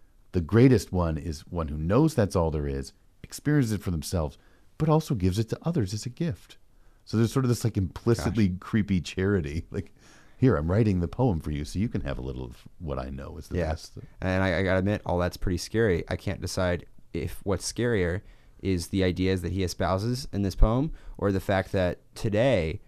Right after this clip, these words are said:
Speaker 2: you know, I think even in our culture today, like you were describing, we, we are kind of infatuated with looking at cases or case studies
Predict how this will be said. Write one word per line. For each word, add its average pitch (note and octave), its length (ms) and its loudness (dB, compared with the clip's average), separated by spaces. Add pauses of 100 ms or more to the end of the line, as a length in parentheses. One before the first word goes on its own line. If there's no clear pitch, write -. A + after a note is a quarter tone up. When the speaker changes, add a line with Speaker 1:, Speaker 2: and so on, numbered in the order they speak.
(280)
Speaker 2:
you F#2+ 180 0
know, D#2+ 320 -4 (500)
I G#2 100 0
think A2 280 -4 (180)
even B2 240 4
in C#3+ 80 6
our A#2 100 4
culture A2 340 -2
today, F#2+ 540 2 (340)
like F#2+ 160 -6
you G2 80 0
were G2 100 2
describing, F2 640 -2 (100)
we, G2 360 -6
we G2 180 -2
are G2 160 2
kind G#2 160 -2
of F2+ 100 -4
infatuated G#2+ 840 -2
with F2+ 320 -4 (340)
looking G#2 600 -2
at D#2+ 260 -8
cases A#2+ 640 -4
or E2+ 100 -4
case F#2+ 300 -8
studies A2+ 520 -4